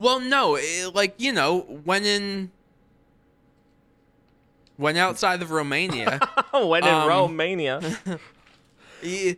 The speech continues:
Speaker 1: like, everyone waited until they were in the pool to take, like, if you fucking drop trow and then jump into the pool, that's inappropriate.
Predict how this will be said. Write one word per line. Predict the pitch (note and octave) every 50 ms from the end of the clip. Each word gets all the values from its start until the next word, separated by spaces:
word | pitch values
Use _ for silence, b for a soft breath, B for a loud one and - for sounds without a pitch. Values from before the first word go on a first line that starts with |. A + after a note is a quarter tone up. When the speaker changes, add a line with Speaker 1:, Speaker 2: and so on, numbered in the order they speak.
| _ _ -
Speaker 1:
like, | G#3+ A#3+ A#3+ A3+ - G3+ - - -
everyone | - A#3 B3+ C4+ D#4 D4+ C#4+ C#4+ C#4 C4+ C4+ C4 - _ _ _ _ _ _ _ _ _ _ - -
waited | G3+ G#3+ G#3+ A3+ A#3 A#3 A#3 A3+
until | G#3+ G#3 A#3+ A3+ A3+
they | A3 A3 G#3+
were | A3 A3
in | A3 G#3+
the | G3+ F#3+
pool | - - - B3 C4+ C4 A#3+ F#3+ D#3+ C#3+
to | C3+ - - D#3 C3 A#2+ A#2+ A#2 A#2 - - _ _ _
take, | - D#3+ C3+ C3 C3+ - C3 D3 D3+ -
like, | F3+ F#3+ F#3 A3
if | G#3+ G3+ - A3
you | B3 C4+
fucking | C4 - C#4 B3 A#3 - A#3 G3 F3 D3
drop | - - C#3 C#3 D3+ E3 - -
trow | - - - C#3+ C3 C#3 D3 D#3+ E3+ D#3
and | B2+ B2 B2 A#2+
then | B2 C#3+ D#3 E3
jump | F3 F#3 F#3 F#3 -
into | G3 F#3+ F#3+ F#3
the | F#3 F#3
pool, | F3+ - G#3 G#3 G#3+ G3+
that's | G3 G3+ G3 G3 F3
inappropriate. | C#3 A#2 A2 _ - - - - _ - - E2+ - -